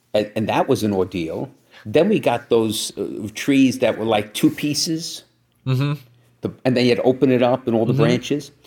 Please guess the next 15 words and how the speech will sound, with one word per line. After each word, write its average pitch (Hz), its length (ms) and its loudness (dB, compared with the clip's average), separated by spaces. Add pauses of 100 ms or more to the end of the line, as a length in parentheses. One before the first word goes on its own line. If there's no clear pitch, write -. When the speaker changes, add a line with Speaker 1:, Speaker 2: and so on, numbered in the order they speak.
(120)
Speaker 1:
Well, 139 80 -2
Speaker 2:
Mm-hmm. 180 140 4
Speaker 1:
you 190 60 6
know, 180 220 2
my 151 140 -2
father 165 280 2
was 131 160 0
very 135 200 0
concerned 113 420 -4
about 92 220 -4
fire, 104 480 0
concerned 98 480 -6
about 92 240 -8
safety. 95 680 -6 (280)
Speaker 2:
Yeah. 98 160 -20